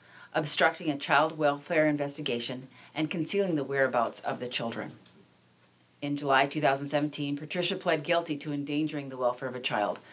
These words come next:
providing misleading statement to police, and accepting public assistance under false pretense.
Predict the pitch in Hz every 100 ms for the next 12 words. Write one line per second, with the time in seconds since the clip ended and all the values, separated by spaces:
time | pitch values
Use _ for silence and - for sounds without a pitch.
0 | - - - 175 170 160 160 156 160 170
1 | 185 170 160 151 139 139 139 - - 160
2 | 170 151 135 139 - - - - 139 131
3 | 160 151 165 151 151 156 156 147 135 127
4 | 120 123 120 120 117 110 - 127 - -
5 | -